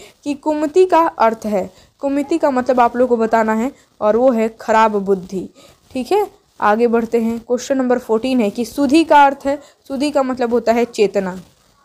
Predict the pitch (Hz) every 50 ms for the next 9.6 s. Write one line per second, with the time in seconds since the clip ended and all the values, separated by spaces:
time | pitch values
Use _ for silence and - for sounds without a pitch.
0 | _ _ _ 262 262 247 254 269 269 269 - _ _ _ _ 262 247 254 247 277
1 | 285 277 262 262 247 240 240 240 240 - 233 233 233 - 254 277 302 320 294 247
2 | 220 208 208 208 214 214 202 208 208 - - 214 208 - - 220 220 220 208 202
3 | 202 - - 226 233 226 226 220 220 - - 220 214 214 220 247 - - _ _
4 | _ _ 247 220 262 262 269 269 262 254 254 247 254 262 262 - - 226 220 -
5 | 254 262 254 220 233 214 214 220 220 - _ - - - _ - 240 240 254 285
6 | 302 262 - - - _ _ _ _ _ _ - 233 220 233 233 226 233 240 233
7 | 233 - 254 247 247 226 208 208 202 - 226 233 226 - 294 262 - - 247 247
8 | 240 226 262 254 240 269 254 262 - 302 294 294 262 233 220 220 220 233 233 233
9 | - 208 214 214 220 202 214 208 214 208 233 262